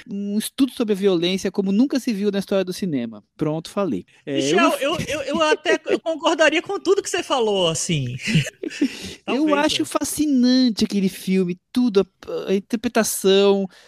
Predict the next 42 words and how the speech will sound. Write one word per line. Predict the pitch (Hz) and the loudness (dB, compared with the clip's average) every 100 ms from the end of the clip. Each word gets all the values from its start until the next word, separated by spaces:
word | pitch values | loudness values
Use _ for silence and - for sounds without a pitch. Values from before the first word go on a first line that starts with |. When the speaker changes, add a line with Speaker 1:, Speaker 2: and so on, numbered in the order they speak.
| _ | _
Speaker 1:
o | - 185 | -4 0
uso | 247 247 | 2 2
da, | 226 240 214 | 2 0 0
da | 196 208 196 180 _ | -2 0 0 -4 _
trilha | 220 220 | 0 2
sonora, | 214 190 175 185 190 | 2 -2 0 0 0
aquela | 185 233 | 0 -4
cena | - 240 226 | -2 -2 0
da, | 208 196 180 156 | 0 -2 -2 -8
da | 170 180 165 | -2 0 0
música | 180 180 | 0 -2
tocando, | - 185 202 196 | -4 -2 0 0
eles | 196 | 0
dançando, | 190 185 - 202 | -2 -4 -4 -4
eu | 254 | -2
acho | 262 | -2
tudo | - 269 269 | 0 4 4
incrível, | 269 - 226 226 226 226 | 2 2 4 4 4 4
tudo | 269 254 | 2 -2
fora | 233 220 226 214 | -2 0 2 2
da | 208 | 0
caixinha, | - 190 - 185 190 196 | -2 -4 -4 -2 0 2
eu | 190 196 | 4 2
acho | 202 220 208 202 180 | 2 -2 -4 -6 -4
fantástico. | 233 226 104 - - - | -2 -2 -2 -8 -16 -10
Meu | 196 226 | 2 4
filme | 269 269 | 6 6
superestimado | - - - 311 349 359 - 233 214 196 - 165 151 147 | 4 -4 4 8 8 6 6 4 4 2 -2 -4 -2 0
do | 151 | 2
ano, | 165 196 165 143 117 | 4 2 0 -4 -8
vou | 160 | -6
apanhar | 196 180 165 160 | -4 -2 -2 0
aqui, | 160 - 202 220 247 | -2 -2 0 0 0
o | 226 | -2
Thiago | 185 170 156 | -4 -2 -2
já | 151 175 | 0 0
elogiou | 175 160 143 156 151 | 2 2 2 2 4
ele, | 175 208 208 202 | 4 2 -2 -4
mas | 190 185 | -4 -2
eu | 190 214 | 0 0
não | 220 | -2
comprei, | 208 156 180 190 202 202 202 | -6 -6 0 4 6 4 2